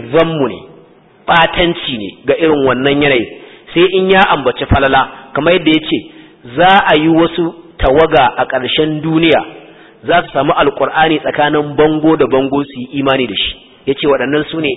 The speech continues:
ƴan uwana." To, kaga ya yaba musu. Ƴan uwan manzon Allah kenan ko? Da ya faɗa wa sahabbai suka ce, "Mu ba ƴan uwanka bane," ce, "A ku sahabbai na ne."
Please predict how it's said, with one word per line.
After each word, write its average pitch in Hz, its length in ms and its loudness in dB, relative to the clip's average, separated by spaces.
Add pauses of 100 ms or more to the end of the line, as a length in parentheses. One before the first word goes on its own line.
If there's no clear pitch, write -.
ƴan 123 300 -4
uwana." 117 440 -2 (100)
To, 135 80 -6
kaga 156 240 2
ya 160 80 6
yaba 156 160 2
musu. 113 240 -10 (1000)
Ƴan 160 200 2 (100)
uwan 170 200 4
manzon 139 260 2
Allah 139 200 2
kenan 117 260 -10
ko? 202 300 0 (220)
Da 135 60 -2
ya 151 80 2
faɗa 160 240 2
wa 127 120 2
sahabbai 131 420 0
suka 170 160 -2
ce, 151 120 -4
"Mu 170 80 -4
ba 170 140 4
ƴan 160 160 -2
uwanka 170 220 -2
bane," 151 160 0
ce, 160 100 0
"A 139 120 4
ku 180 160 -6
sahabbai 120 400 -2
na 127 140 0
ne." 104 80 -6